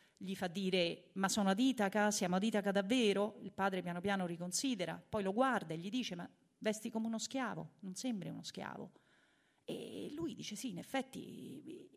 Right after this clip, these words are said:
ma io avevo anche un figlio, ma ce l'ho mai avuto io questo figlio?" E, e progressivamente lo riavvicina fino al momento in cui il padre vuole una prova,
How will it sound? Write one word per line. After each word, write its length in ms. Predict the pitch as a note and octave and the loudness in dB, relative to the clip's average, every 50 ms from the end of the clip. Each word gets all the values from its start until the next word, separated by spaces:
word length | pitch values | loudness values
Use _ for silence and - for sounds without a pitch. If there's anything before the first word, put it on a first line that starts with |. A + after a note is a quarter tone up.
| _ - - | _ -14 -12
ma 120 | - - | -10 -6
io 140 | C#4 D4+ A#3 | -4 -4 -4
avevo 160 | E3 D#3 D#3 | -2 -4 -4
anche 180 | E3+ E3 - F#3+ | -6 -6 -8 -10
un 60 | E3+ | -10
figlio, 380 | - - A#3+ A#3+ - - - | -6 -6 -4 -4 -4 -6 -8
ma 80 | E3 E3+ | -8 -6
ce 280 | - - A#3+ A#3+ B3+ B3+ - B3 | -6 -6 -4 -6 -6 -4 -4 -4
l'ho 80 | B3+ C4+ | -2 0
mai 160 | C4 D4 D4 | 0 0 0
avuto 320 | C#4+ C#4 D4+ A#3 D#3+ F3 E3+ | 2 2 0 0 0 -2 -2
io 180 | G3 G3+ E3 | 0 -2 -2
questo 260 | D#3 E3 D#3+ - - | -2 -4 -4 -6 -6
figlio?" 360 | E3+ - A#3 G#3+ E3+ D3+ E3+ - - - - - - | -6 -4 -4 -4 -4 -4 -6 -8 -8 -12 -16 -10 -8
E, 160 | - - - | -6 -6 -6
e 80 | - D4 | -8 -2
progressivamente 800 | - - F4 D4+ D4+ D#4 - - F4 E4 D#4 B3 G#3+ A#3 - C4+ | 0 2 2 2 0 0 0 2 2 2 0 0 -2 0 0 0
lo 120 | A#3 G#3+ | 2 2
riavvicina 580 | F#3+ F#3 F#3 F3 E3 F3 F#3 - C#4+ C4 G3 E3+ | 2 2 2 0 0 -2 -2 -2 0 0 0 0
fino 220 | E3+ A#3 C4 B3 | 0 0 0 2
al 60 | A3+ G#3 | 2 2
momento 380 | A3 A3+ B3+ C4 A#3 - G#3 | 0 0 0 0 0 -2 -4
in 160 | G3 G#3 A#3 | -4 -4 -4
cui 360 | A#3+ - C4 A#3+ F3+ F3+ A3 C4 | -2 0 0 0 2 0 0 -2
il 80 | C4 | -4
padre 300 | - - E3 F3+ G#3 G#3 | -2 -2 0 0 0 -2
vuole 180 | F#3 F#3+ G3+ A3 | -2 -2 -4 -4
una 140 | G#3+ G#3+ G#3 | -6 -8 -4
prova, 440 | - C#3+ C#3 C#3 C#3+ D3 - D#3 | -2 -2 -2 -2 -2 -4 -6 -10